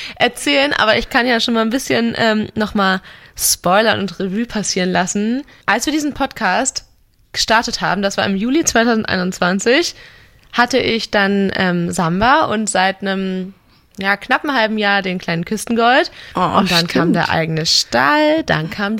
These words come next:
Speaker 1: Dino dazu. Damals gab es noch Clinny und wir haben uns viel darüber unterhalten, über das Thema Haltung, das uns natürlich immer noch super wichtig ist. Aber ja, auch da hat sich ja unfassbar viel gewandelt bei uns beiden, auch bei den Interessen und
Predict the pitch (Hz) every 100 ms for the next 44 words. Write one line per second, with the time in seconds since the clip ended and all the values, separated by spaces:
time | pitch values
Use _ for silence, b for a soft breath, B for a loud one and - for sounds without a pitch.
0 | - 269 269 254 233 233 - 254 240 240
1 | 233 208 208 202 - 202 202 202 196 -
2 | - 247 277 285 226 208 196 190 196 -
3 | 247 247 233 214 220 202 - 214 202 220
4 | 226 220 220 214 B B B - 226 214
5 | 202 196 - 208 196 185 240 262 262 240
6 | 202 196 202 196 190 196 - 240 220 208
7 | 196 190 208 - - 208 - 185 B B
8 | B B B - 220 185 196 220 233 247
9 | - 214 220 196 240 269 - 277 - -
10 | 226 - 233 240 220 196 220 247 208 190
11 | 190 202 - 190 185 226 254 - 202 -
12 | 190 196 196 202 202 214 226 220 214 -
13 | 190